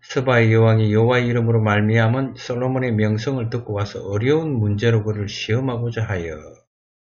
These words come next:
When the queen of Sheba heard about the fame of Solomon and his relation to the name of the Lord,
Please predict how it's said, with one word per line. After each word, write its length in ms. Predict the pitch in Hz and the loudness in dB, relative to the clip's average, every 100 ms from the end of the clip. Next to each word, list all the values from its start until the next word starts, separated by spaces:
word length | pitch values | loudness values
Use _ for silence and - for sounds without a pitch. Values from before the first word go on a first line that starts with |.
| _ | _
When 140 | 104 110 | -2 -2
the 120 | 95 | -2
queen 640 | - - 170 139 117 101 | -4 0 0 0 -2 -2
of 140 | 90 87 | -4 -8
Sheba 680 | 87 - - 156 135 104 87 - - | -8 -4 2 4 4 0 -2 -6 -2
heard 420 | 139 101 92 98 | 0 0 -2 -4
about 380 | 90 95 98 92 | -6 -4 -4 -8
the 80 | |
fame 520 | - - 165 170 170 123 | -10 -4 -2 -2 -4 -4
of 180 | 113 | -4
Solomon 840 | 113 - 104 104 131 127 113 117 113 - - _ _ 113 | -4 -4 -4 -2 -2 0 0 -2 -4 -16 -20 _ _ -2
and 220 | 117 120 | 0 -2
his 320 | 117 131 - | -4 -6 -6
relation 960 | 92 101 120 113 127 170 - 117 101 | -6 -2 0 2 2 0 -2 -2 -2
to 180 | 104 117 | -6 -10
the 160 | 113 95 | -6 -2
name 400 | 120 143 123 123 | 0 0 -2 -6
of 180 | 107 107 | -8 -6
the 120 | 120 | -2
Lord, 520 | 107 117 110 107 110 | 0 0 -2 -4 -8